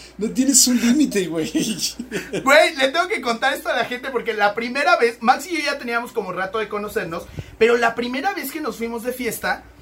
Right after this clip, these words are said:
Speaker 2: eh, pues ya fue un viernes, llegamos el lunes normal a trabajar y me dice Max, ah, no, Max estaba súper serio.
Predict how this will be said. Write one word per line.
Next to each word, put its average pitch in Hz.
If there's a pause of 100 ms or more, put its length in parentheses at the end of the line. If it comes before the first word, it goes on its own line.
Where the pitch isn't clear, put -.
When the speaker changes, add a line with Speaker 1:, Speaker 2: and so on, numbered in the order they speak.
(360)
Speaker 2:
eh, 202
pues 190
ya 320
fue 247
un 254
viernes, 285
llegamos 240
el 226
lunes 233
normal 214
a 226
trabajar 214 (420)
y 233
me 226
dice 233
Max, 233
ah, 269
no, 320
Max 320
estaba 349
súper 202
serio. 262